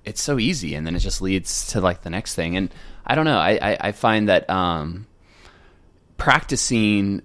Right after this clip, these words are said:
that idea of, of doing those things that are fearful to you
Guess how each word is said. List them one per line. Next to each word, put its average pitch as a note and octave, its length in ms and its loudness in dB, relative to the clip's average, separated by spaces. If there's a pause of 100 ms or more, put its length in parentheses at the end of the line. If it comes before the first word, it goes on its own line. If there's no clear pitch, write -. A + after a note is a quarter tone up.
(120)
that F#2+ 440 2
idea F2+ 480 0
of, - 800 -4
of F2+ 160 -8
doing G2 240 0
those F2 240 -4
things F#2 260 -4
that D#2 100 -2
are D2 80 -4
fearful - 420 -4
to - 140 -10
you - 120 -8